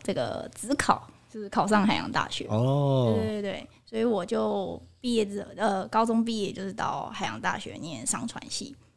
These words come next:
Speaker 1: 那不知道大家有没有听过商船系？就是以前俗称的航海系。
Speaker 2: 哦。
Speaker 1: 那航海系就是要开船的这个职业，
Speaker 2: 嗯哼。
Speaker 1: 就是那个我们船长，captain，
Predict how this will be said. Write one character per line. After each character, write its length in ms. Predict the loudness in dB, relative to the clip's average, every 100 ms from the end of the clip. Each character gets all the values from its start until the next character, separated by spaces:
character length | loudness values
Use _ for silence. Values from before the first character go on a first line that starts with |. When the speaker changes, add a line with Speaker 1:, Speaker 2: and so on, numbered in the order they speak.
| _
Speaker 1:
那 140 | -6 -2
不 60 |
知 40 | 0
道 120 | 0
大 120 | 0
家 60 | 0
有 80 |
没 100 | 0
有 60 | 0
听 160 | 0 -2
过 180 | -4
商 220 | -6 -4 -2
船 220 | -2 -2
系？ 260 | -6 -6 -12 -20 _
就 60 | -12
是 160 | -12
以 160 | -12 -4
前 340 | 0 4 4
俗 280 | 4 2 2
称 240 | 2 6
的 240 | 6 6 2
航 260 | -2 0
海 180 | 2 2 2
系。 260 | 0 -2 -8 -20 _
Speaker 2:
哦。 120 | -2
Speaker 1:
那 460 | 2 4 2 0 -4 -12 0
航 180 | 8
海 220 | 10 10 8
系 160 | 8
就 140 | 8 10
是 60 |
要 120 | 8
开 240 | 6 6 4
船 260 | 4 2
的 240 | 2 0 0 -6 -14 _ _
这 100 | -2
个 140 | 0 0
职 240 | -2 -4
业， 240 | -8 -6 -6 -4
Speaker 2:
嗯 160 | 4 8
哼。 240 | 8 8
Speaker 1:
就 60 | 6
是 80 | 4
那 100 | 4
个 260 | 2 0
我 80 | -4
们 300 | -4 -6 -8 -6
船 360 | 0 8 10
长， 160 | 10 6 2
captain， 400 | -2 -2 0 -2